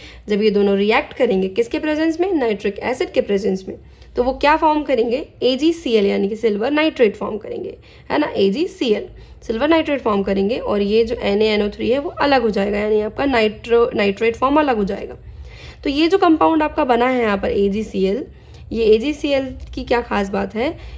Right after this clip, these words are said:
कि ये कैसे नेचर का होता है, ये insoluble nature का है उस solution के अंदर, तो ये turbidity form करेगा,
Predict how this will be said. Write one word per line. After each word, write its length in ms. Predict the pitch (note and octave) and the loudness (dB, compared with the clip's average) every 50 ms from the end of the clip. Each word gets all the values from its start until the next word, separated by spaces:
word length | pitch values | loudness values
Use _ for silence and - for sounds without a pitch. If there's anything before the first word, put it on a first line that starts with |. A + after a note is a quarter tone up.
| - - - - | -16 -16 -14 -10
कि 360 | B3+ C4 C#4+ E4 G4+ A#4 - - - - - - - - | -6 -2 2 2 2 0 0 -8 -16 -14 -14 -14 -8 -4
ये 80 | A#3 A#3+ | -4 2
कैसे 340 | - A#3+ A3 A3+ A3+ C#4 C#4 | 4 4 4 4 0 -2 -2
नेचर 280 | C#4 C4+ C4+ C#4+ C4+ | -2 -2 -2 -2 -4
का 120 | C4 - C#4 | -2 -2 -2
होता 280 | C4+ C4 B3+ - B3+ | 0 0 0 0 -2
है, 120 | C4 C#4+ D#4 | -2 0 -2
ये 80 | D#4+ | -2
insoluble 640 | - - D4 D4 D#4 D#4 D4 C4 A#3+ A3+ A3 G#3+ G3+ G3+ | -2 0 2 2 4 4 4 4 4 4 2 2 2 2
nature 280 | G3+ G3 - G#3 G3 | 2 0 -2 -4 -6
का 120 | G3 - G3+ | -4 -4 -6
है 240 | A3 A3 G#3+ - | -4 -4 -4 -4
उस 240 | - C4+ B3+ - - | -4 -4 -6 -6 -4
solution 440 | - G3+ G3+ G3 G3 G3 G#3+ F#3+ G3 | -2 0 2 2 0 0 0 -2 -2
के 100 | F#3+ G3 | 0 -2
अंदर, 240 | G3 G3 G#3+ C4 C#4+ | -2 -2 -2 -2 -4
तो 120 | - D#4 | -4 -6
ये 140 | C#4+ D4 D#4 | -4 -4 -4
turbidity 600 | D#4 D#4+ D#4+ D#4 D#4 D#4+ D#4+ C4 D4+ - D4+ C4 | 0 0 0 2 2 0 0 0 0 -4 -4 -6
form 240 | - A#3+ A#3 A3 G#3+ | -4 -4 -4 -4 -4
करेगा, 480 | - G#3 G3 G3+ G3 G#3 A3 C4+ D4 | -4 -4 -2 -2 -2 -2 -2 -2 -4